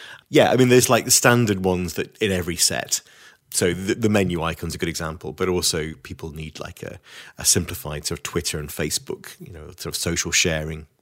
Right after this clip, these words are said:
icons, and as well as basic things like arrows and navigation. So that's always gonna be the case. And, you know, obviously those are all very, very simple ones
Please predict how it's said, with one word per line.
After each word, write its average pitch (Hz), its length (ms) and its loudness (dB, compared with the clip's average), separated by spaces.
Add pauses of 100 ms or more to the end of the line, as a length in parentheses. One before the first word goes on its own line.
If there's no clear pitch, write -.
icons, 73 640 -10 (480)
and 120 100 4
as 95 140 4
well 101 160 6
as 90 100 0
basic - 400 0
things 87 280 -6
like 82 180 -8
arrows 78 400 -8
and 78 80 -10
navigation. 76 680 -8 (340)
So 127 360 6 (400)
that's 131 260 2
always 120 200 6
gonna 101 160 4
be 95 100 0
the 80 80 -6
case. - 520 0 (120)
And, 92 500 -2
you 90 80 -8
know, 85 260 -8
obviously 98 300 -2
those 90 300 0
are 85 80 -2
all 85 160 -2
very, 85 240 -2
very 78 160 -6
simple 90 580 -2
ones 78 480 -4